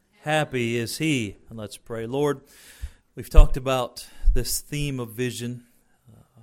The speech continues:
several times over the year. We've had it before us. We've asked you to give us a vision in different areas. And Lord, we come to you once again,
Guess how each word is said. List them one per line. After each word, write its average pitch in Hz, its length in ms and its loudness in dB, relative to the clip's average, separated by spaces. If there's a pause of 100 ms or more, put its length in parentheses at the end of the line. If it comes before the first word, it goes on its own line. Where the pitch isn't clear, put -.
several 117 340 -12
times 113 400 -8
over 110 200 -12
the 101 120 -10
year. 120 340 -6
We've 101 360 -10 (420)
had 117 240 -10
it 110 100 -18
before 120 480 -8
us. 117 320 -8
We've 101 160 -14
asked 110 300 -10
you 113 80 -12
to 104 60 -12
give 107 240 -12
us 110 200 -10
a - 40 -16
vision 113 680 -6
in 98 240 -12 (720)
different 117 380 -8
areas. 120 580 -8 (1120)
And 120 160 -8
Lord, 127 220 -4
we 120 80 -6
come 123 260 -8
to 120 60 -8
you 123 80 -6
once 120 300 -8
again, 117 480 -8